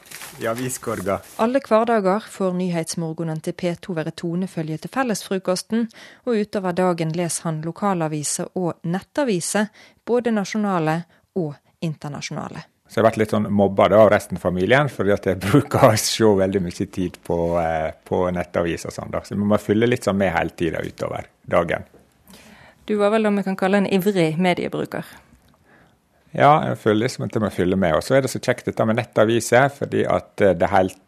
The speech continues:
Speaker 1: det skjer hele tiden et eller annet. Du er med. Du har vært litt reven med, egentlig, fordi at du, det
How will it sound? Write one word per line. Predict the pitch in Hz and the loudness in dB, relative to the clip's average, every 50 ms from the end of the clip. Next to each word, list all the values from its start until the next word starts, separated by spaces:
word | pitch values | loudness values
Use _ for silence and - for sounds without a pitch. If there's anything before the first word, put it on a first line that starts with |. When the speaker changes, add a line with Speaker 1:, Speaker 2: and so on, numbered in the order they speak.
| _ _ _ - | _ _ _ -10
Speaker 1:
det | - 101 101 - | -4 -2 -2 2
skjer | - 123 110 101 95 95 | 4 6 6 6 6 4
hele | 92 92 - | 2 4 2
tiden | 110 95 90 | 2 2 4
et | 90 - - 98 | 2 2 0 -2
eller | 85 87 | -2 -2
annet. | 87 85 | 2 2
Du | 95 98 | 4 4
er | 95 95 92 101 110 110 | 4 2 2 2 2 2
med. | 101 85 76 73 76 76 - _ _ _ - - - - - _ _ _ _ - | 2 2 2 0 -2 -4 -6 _ _ _ -20 -20 -20 -20 -20 _ _ _ _ -10
Du | 104 98 101 | 0 2 4
har | 110 | 4
vært | - - 127 123 | 4 4 0 0
litt | - - 107 101 | 2 2 4 6
reven | 98 95 92 92 95 | 6 6 4 2 2
med, | 104 101 90 78 78 | 2 2 2 2 0
egentlig, | 87 92 - - 127 143 151 - | -2 -4 -4 0 2 2 2 2
fordi | - - - 104 104 | -2 -4 -2 0 2
at | 101 95 - 98 92 | 2 0 -2 -4 -2
du, | 98 98 95 92 90 90 90 90 87 | 2 2 4 4 4 2 2 0 0
det | 87 95 - | -2 -4 -2